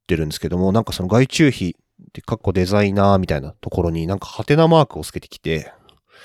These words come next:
なんか真意は不明なんですが、なんで、なんでデザイナーにお金を払うことに疑問を持たれなきゃいけないんだと思って。しかもなんかそれが、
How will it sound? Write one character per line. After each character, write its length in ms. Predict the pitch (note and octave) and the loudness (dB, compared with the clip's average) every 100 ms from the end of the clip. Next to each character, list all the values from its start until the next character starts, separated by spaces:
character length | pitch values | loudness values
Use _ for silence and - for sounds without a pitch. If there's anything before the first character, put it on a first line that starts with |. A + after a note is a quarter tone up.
| - - - _ _ _ _ _ _ _ | -20 -20 -20 _ _ _ _ _ _ _
な 140 | G#2 F2+ | -8 -6
ん 80 | |
か 160 | - - | -8 -4
真 440 | - - D#3 G#2 | -2 2 2 2
意 80 | F#2+ | 2
は 60 | D2 | -2
不 160 | - G2 | 0 2
明 160 | A2+ | 2
な 140 | A#2+ G#2 | 2 0
ん 40 | |
で 80 | C#2 | -2
す 140 | - | -8
が、 360 | D2 C2+ - _ - | -10 -10 -12 _ -10
な 120 | G2+ | -2
ん 80 | E3 | 0
で、 280 | - D#2 - _ _ - _ | 0 -4 -8 _ _ -20 _
な 100 | F#2+ | -2
ん 60 | D#3 | 0
で 140 | A2+ - _ _ _ _ - | -2 -6 _ _ _ _ -2
デ 160 | G#2+ G#2 | 0 4
ザ 140 | A#2+ | 4
イ 100 | A#2+ | 4
ナ 440 | A2 A2 G#2+ - _ _ _ - | 4 4 2 0 _ _ _ -6
ー 60 | |
に 100 | G2 - _ - | -6 -8 _ -6
お 60 | |
金 220 | - A2 | 0 2
を 60 | A2 | 2
払 240 | - A2 | 2 0
う 60 | G2+ | 0
こ 100 | - | -2
と 100 | D#2+ | -10
に 140 | - _ | -14 _
疑 120 | - F#2+ | -6 0
問 200 | G#2 G#2+ | 2 4
を 40 | |
持 140 | A2 | 2
た 120 | G#2+ A2+ | 2 0
れ 80 | |
な 100 | G#2 | 0
き 80 | - | -4
ゃ 20 | |
い 20 | D#2 | -10
け 100 | - | -12
な 80 | |
い 60 | D#2+ | -12
ん 40 | |
だ 140 | D#2 - | -14 -14
と 100 | D#2 | -16
思 100 | - | -16
っ 20 | _ | _
て。 220 | - - - - - _ - | -18 -18 -20 -20 -20 _ -6
し 100 | - | 0
か 80 | A#2+ | 2
も 60 | |
な 80 | B2 | 2
ん 20 | |
か 100 | - | 0
そ 120 | - | 2
れ 100 | A#2+ | 2
が、 180 | A#2+ A2+ | 4 2